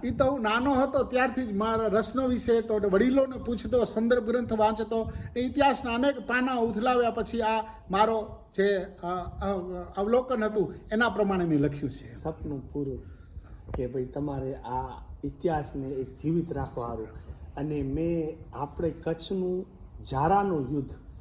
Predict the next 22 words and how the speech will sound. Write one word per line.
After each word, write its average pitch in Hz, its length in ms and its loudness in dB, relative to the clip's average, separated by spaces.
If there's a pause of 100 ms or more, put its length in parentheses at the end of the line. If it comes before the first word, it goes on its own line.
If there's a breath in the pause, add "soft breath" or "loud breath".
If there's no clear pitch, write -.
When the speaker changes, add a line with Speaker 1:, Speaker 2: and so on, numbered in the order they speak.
(440 loud breath)
Speaker 2:
એમાં 208 420 0
તેરસો 196 680 2 (140)
ચુંબેલ 190 480 2
ચારણોએ 165 720 0 (420)
Speaker 1:
બલિદાન 208 400 6
Speaker 2:
એમના - 120 0
Speaker 1:
આપ્યા 156 160 4
હતા. 143 100 4
Speaker 2:
આપ્યા. 160 380 0 (120)
Speaker 1:
હા. 160 360 -6
Speaker 2:
એની 240 240 8
માત્ર 208 400 6
એટલી 240 460 4
જ 170 120 2
લીટી 185 300 0
લખવામાં 170 540 2
આવી, 160 200 2
એટલે 151 400 0 (180)
ભારત 190 380 0
વર્ષનો 185 720 -2
અમર 180 300 2
ઇતિહાસ 160 640 -2